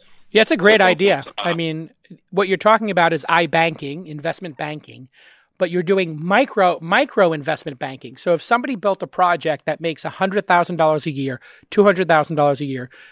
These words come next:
Speaker 1: there are websites like Flippa is another one, uh, where people would flip domain names or small businesses. They tend to be a little janky, right? Some of them, but some of them might be real.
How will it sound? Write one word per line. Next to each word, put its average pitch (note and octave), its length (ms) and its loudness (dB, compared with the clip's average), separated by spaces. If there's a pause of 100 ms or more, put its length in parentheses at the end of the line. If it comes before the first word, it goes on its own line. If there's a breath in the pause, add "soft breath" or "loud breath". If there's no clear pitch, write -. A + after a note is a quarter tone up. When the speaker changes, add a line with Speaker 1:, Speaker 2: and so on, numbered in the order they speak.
Speaker 1:
there E3+ 140 8
are D#3+ 80 8
websites F#3 480 2
like D#3 160 0
Flippa F3+ 480 2
is D#3 140 -2
another D#3 320 4
one, D3 360 -2 (420 soft breath)
uh, D#3 140 -2
where D#3 100 2
people E3 240 -2
would D#3+ 100 0
flip - 300 0
domain E3 360 4
names E3 260 0
or D#3 60 -2
small D#3+ 300 0
businesses. F#3+ 680 2 (380 loud breath)
They D#4+ 120 6
tend E4 240 4
to D#4 80 4
be B3 140 6
a A#3 80 10
little A3 200 8
janky, F#3 640 4
right? F3+ 380 4
Some E3+ 240 2
of E3 80 2
them, F3+ 340 4
but D#3 140 -6
some A#3 140 2
of A#3+ 40 0
them A3 100 2
might F#3+ 160 2
be F#3 100 -4
real. D3 360 -2